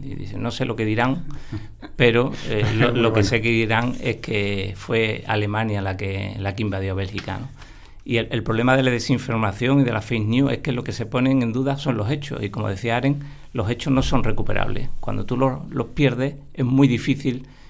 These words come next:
Speaker 1: igual que las verdades matemáticas o las verdades más, eh, en lógica, siempre se pueden recuperar. Las verdades factuales, cuando desaparecen,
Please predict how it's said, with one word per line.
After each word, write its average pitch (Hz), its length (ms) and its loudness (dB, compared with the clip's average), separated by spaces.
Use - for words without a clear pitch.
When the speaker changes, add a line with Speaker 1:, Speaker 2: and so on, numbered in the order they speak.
Speaker 1:
igual 123 260 0
que 135 100 0
las 127 140 4
verdades 123 320 2
matemáticas 117 920 0
o 110 140 -4
las 101 120 -4
verdades 107 340 0
más, 107 340 0
eh, 101 640 -4
en 101 180 -2
lógica, 113 560 0
siempre 120 320 0
se 113 100 -4
pueden 117 200 0
recuperar. 110 540 0
Las 101 160 -4
verdades 110 360 0
factuales, 131 600 0
cuando 107 280 -4
desaparecen, 117 800 -2